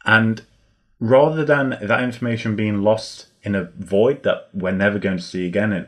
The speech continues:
it becomes useless to the organization or the company, we can instead place it in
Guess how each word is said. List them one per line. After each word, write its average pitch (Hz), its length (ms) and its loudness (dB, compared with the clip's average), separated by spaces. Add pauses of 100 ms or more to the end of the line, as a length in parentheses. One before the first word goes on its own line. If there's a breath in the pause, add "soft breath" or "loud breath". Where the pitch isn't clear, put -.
it 87 160 -10
becomes 85 320 -10
useless 110 420 -4
to - 80 -8
the 101 140 0
organization 104 1000 -2
or 90 140 -6
the - 40 -8
company, 135 580 -4 (1040 loud breath)
we 131 320 0
can 120 340 0
instead 107 540 0
place 101 400 0
it - 200 -8
in 90 400 -6